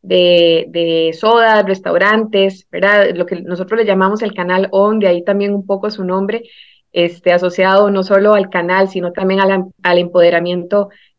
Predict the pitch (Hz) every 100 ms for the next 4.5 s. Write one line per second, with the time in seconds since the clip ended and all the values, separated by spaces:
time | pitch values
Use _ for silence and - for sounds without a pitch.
0 | - 175 170 - 175 175 170 170 180 180
1 | 190 196 175 175 196 180 156 - 196 190
2 | 196 214 190 175 175 - 170 170 165 160
3 | 156 - _ - _ _ _ - 233 247
4 | 254 294 269 269